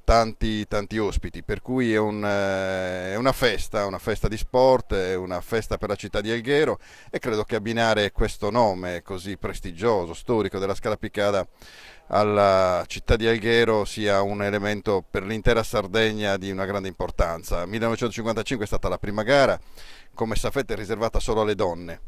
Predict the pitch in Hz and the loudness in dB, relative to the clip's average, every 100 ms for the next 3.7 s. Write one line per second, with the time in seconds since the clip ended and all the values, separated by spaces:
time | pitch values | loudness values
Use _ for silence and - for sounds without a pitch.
0 | - - - - - 95 92 92 90 110 | -16 -18 -18 -14 -10 -8 -6 -6 -4 -2
1 | 110 101 117 113 123 117 101 101 101 101 | -2 -2 0 2 0 -2 -6 -6 -4 -4
2 | 95 113 104 110 110 120 107 - 110 107 | -4 -8 -6 -4 -4 -6 -6 -2 -2 -2
3 | 98 101 98 98 101 101 92 | -6 -4 -4 -4 -6 -6 -10